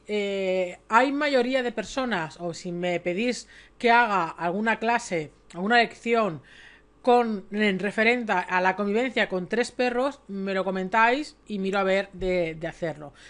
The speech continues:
Pero en principio, el de dos en dos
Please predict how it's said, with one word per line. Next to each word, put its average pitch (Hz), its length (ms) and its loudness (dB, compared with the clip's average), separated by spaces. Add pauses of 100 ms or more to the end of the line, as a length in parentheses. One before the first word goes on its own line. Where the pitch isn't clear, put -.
Pero 226 120 2
en 226 80 2
principio, 285 520 0 (1400)
el 214 160 2
de 208 100 2
dos 226 180 0
en 240 120 0
dos 254 320 2